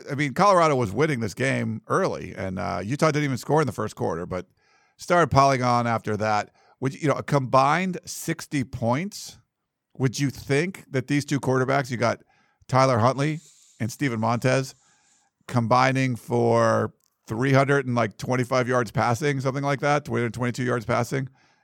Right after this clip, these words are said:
uh, total, like, in sixty points scored. Like, that, that seems kind of baffling to me. Um, Colorado,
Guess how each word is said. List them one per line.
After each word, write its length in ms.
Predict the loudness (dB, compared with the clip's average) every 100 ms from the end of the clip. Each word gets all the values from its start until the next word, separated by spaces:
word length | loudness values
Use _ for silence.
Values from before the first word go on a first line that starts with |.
| _ -4
uh, 180 | -2 -2
total, 460 | 4 4 4 -2 _ -8
like, 260 | -8 -6 -2
in 280 | -2 -2 -6
sixty 360 | -6 -4 -4
points 300 | -2 -2 -2
scored. 360 | -4 0 0 -2
Like, 160 | -6
that, 240 | 0 0 -2 -6
that 180 | -6 -4
seems 180 | -6
kind 160 | -2 -2
of 60 | 0
baffling 420 | -2 -2 -6 -8
to 60 |
me. 340 | -10 -10 -12 -16 _ _ _ _ _ -6
Um, 500 | -4 -4 -6 -10 -16 _ _ _ _ 0
Colorado, 760 | 2 4 4 4 4 2 -4